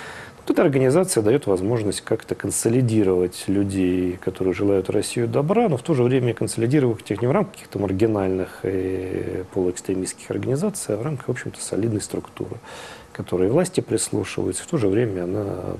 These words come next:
последовательно защищает интересы русских православных.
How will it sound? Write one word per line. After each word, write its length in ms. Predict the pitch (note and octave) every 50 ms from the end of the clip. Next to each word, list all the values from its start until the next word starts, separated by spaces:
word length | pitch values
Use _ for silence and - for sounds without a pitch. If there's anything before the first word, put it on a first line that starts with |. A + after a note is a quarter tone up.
| - -
последовательно 760 | - F#2 - G#2+ A2 G2+ F2+ E2+ - - E2+ E2+ E2 E2+ E2+ F#2 - - F#2 F#2+ - - - - - F#2+ -
защищает 400 | F2 F2 - - - A#2+ A2+ -
интересы 460 | G2+ F2+ - - G2 G#2 G2+ - - F#2
русских 340 | G2 G#2 - - - -
православных. 640 | - - F2+ - - - - - - - - -